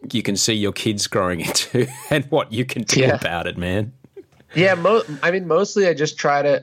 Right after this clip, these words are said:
Speaker 2: I try to be present, you know, I try to focus on what's in front of me. 'Cause, like, yeah, sure, I do have concerns about the world that, you know, my kids are gonna be in and their kids are gonna be in, or that I'm gonna be in in fifty years.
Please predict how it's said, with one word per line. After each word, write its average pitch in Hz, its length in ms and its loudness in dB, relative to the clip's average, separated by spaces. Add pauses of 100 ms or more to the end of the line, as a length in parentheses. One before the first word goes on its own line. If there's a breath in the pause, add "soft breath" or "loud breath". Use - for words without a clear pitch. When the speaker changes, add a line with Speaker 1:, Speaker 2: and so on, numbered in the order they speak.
Speaker 2:
I 127 60 2
try 139 240 2
to 143 80 2
be 131 160 0
present, 127 680 0
you 117 80 0
know, 104 220 4
I 117 60 2
try 117 200 2
to 127 80 2
focus 110 420 -2
on 107 140 2
what's 104 180 0
in 98 120 -2
front 113 260 0
of 101 60 -2
me. - 80 -8
'Cause, 107 320 -2
like, 104 400 2
yeah, 131 260 2
sure, 117 260 -2
I 101 80 -2
do 139 180 0
have 127 260 0
concerns 107 500 -2
about 98 300 0 (240 loud breath)
the 110 80 0
world 110 340 4
that, 107 240 0 (240)
you 113 100 0
know, 104 120 2
my 101 140 2
kids 113 280 0
are 113 60 2
gonna 110 160 4
be 107 180 4
in 101 100 4
and 95 140 0
their 113 140 4
kids 110 260 0
are 107 80 2
gonna 104 160 0
be 104 220 2
in, 104 100 2
or 98 160 -2
that 127 220 0
I'm 190 160 0
gonna 151 160 0
be 98 200 -8
in 98 120 -8
in 98 160 -12
fifty - 320 -12
years. 104 400 -8